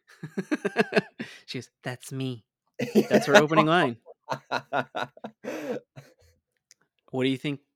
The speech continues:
Speaker 1: the last one is? They're on the bus.
Speaker 2: Yeah.
Speaker 1: They're telling knock knock jokes.
Speaker 2: You know, they say that, um,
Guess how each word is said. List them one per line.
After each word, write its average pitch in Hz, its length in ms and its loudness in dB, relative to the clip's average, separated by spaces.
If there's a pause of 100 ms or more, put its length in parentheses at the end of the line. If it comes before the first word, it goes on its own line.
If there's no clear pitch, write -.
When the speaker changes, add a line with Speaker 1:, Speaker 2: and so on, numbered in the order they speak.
Speaker 1:
the 131 100 -4
last 107 320 -4
one 113 120 -10
is? - 360 -14
They're 120 120 -2
on 131 140 0
the 151 60 -4
bus. 123 500 -2 (640)
Speaker 2:
Yeah. 104 220 -20 (280)
Speaker 1:
They're 123 80 -4
telling 139 380 -6
knock 123 240 -2
knock 113 160 -6
jokes. - 580 -10 (1800)
Speaker 2:
You 120 120 -10
know, 117 120 -2
they 120 160 2
say 123 340 2
that, 113 180 0
um, 101 420 -4